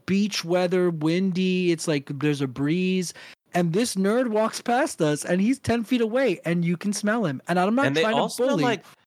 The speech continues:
Speaker 2: they smell like wet laundry. That's
Speaker 1: Yeah.
Speaker 2: what's, it's like someone took their laundry out and didn't let it dry.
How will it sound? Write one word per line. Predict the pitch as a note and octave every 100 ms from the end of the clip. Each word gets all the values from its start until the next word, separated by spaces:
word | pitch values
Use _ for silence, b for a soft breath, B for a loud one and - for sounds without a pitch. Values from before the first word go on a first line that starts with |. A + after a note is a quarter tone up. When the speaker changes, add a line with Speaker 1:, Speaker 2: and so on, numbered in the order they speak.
| _ _
Speaker 2:
they | C#3+
smell | C3 D3 F3
like | A3 F#3+ - F2+
wet | G#2 C3+ -
laundry. | G#2 A2+ G2+ F2+ D2+ _
That's | E2+ A2+ C#3+
Speaker 1:
Yeah. | E3 B2
Speaker 2:
what's, | - _ _ -
it's | A2 -
like | B2 A2+ -
someone | C3+ C#3 C3+
took | - C3
their | B2+ A2+
laundry | G#2 A2 B2+
out | C3+ C3+
and | G#2+ G2
didn't | G#2+ G#2 F#2
let | G2
it | F#2+ -
dry. | F#2